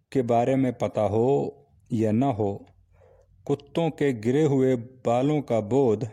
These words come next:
हर जगह रहता है। यदि आप घर में कुत्ता पालते हैं,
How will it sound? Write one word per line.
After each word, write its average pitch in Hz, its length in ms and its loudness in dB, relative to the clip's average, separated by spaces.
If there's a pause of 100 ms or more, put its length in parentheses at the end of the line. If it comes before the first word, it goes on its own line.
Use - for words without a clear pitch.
(760)
हर 143 140 0
जगह 117 400 0
रहता 98 360 -2
है। 110 260 -12 (1700)
यदि 110 260 0
आप 131 460 0
घर 117 160 -2
में 117 180 0
कुत्ता 107 360 -4
पालते 101 400 -4
हैं, 120 440 -4